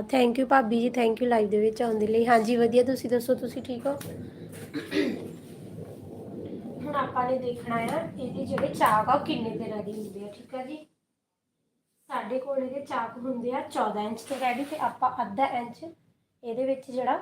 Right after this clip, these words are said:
ਪਲੱਸ ਕਰਨਾ ਆ, ਚੌਦਾਂ ਇੰਚ ਆ, ਸਾਢੇ ਚੌਦਾਂ ਆਪਾਂ ਇਹਦੇ ਰੱਖਾਂਗੇ, ਕਿਉਂਕਿ ਸਾਡਾ ਹਾਫ ਜਿਹੜਾ ਇੰਚ ਆਉਂਦਾ ਆ ਉੱਪਰ ਬਾਹਾਂ ਵਾਲੀ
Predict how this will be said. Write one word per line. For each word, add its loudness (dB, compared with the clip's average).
ਪਲੱਸ 0
ਕਰਨਾ 2
ਆ, 2
ਚੌਦਾਂ 2
ਇੰਚ -4
ਆ, 2
ਸਾਢੇ 0
ਚੌਦਾਂ 2
ਆਪਾਂ 0
ਇਹਦੇ 0
ਰੱਖਾਂਗੇ, -2
ਕਿਉਂਕਿ -6
ਸਾਡਾ 2
ਹਾਫ 0
ਜਿਹੜਾ -2
ਇੰਚ -2
ਆਉਂਦਾ 0
ਆ -4
ਉੱਪਰ -8
ਬਾਹਾਂ 0
ਵਾਲੀ -2